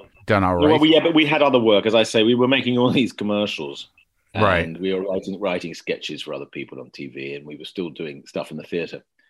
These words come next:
Speaker 2: But yeah, and then one day I, um, I still had an agent for acting, but I never really returned their call. And then they left a message saying, um, "This guy, James Ivory, wants to see you for a film." Uh,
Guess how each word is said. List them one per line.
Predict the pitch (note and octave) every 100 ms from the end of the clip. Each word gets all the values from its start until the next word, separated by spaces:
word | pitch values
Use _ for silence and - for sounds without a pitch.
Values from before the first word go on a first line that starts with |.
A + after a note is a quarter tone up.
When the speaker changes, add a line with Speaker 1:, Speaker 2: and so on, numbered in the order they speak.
| _ -
Speaker 2:
But | C#3
yeah, | F3+
and | A2
then | C3 C3+
one | C#3 B2
day | B2 G#2+ F#2+
I, | D2 F#2 F2+ F2 F2
um, | E2 C#2 _ _ _ _ -
I | B2+
still | B2+ F#3+
had | F#3
an | C3+
agent | A#2+ B2+ - C#2+ -
for | -
acting, | F#2 - - C2 -
but | -
I |
never | G2 G#2+ F2+
really | E2 D#2+
returned | D#2+ F#2+ D#2
their | D2+
call. | - F2+ D#2+
And | D#2
then | E2+ F2 _ _ _ _ - -
they | A#2
left | B2+ B2+ A#2
a |
message | A#2+ A#2 G2+ D#2+ - - _ _ _ _ _
saying, | G#2+ G2 F#2 F2+
um, | F2+ F2 E2+
"This | D2+
guy, | - - F2+ D#2+ - -
James | G#2 F2+ F2
Ivory, | F2 F#2+ E2 D#2+
wants | D2 D2+ -
to | D#2
see | E2
you | D#2 C2+
for | - C2+
a | B1 -
film." | - E2 D2 B1+ - _ _ _ _ _ _ _ _ _ _ -
Uh, | B1 B1 B1+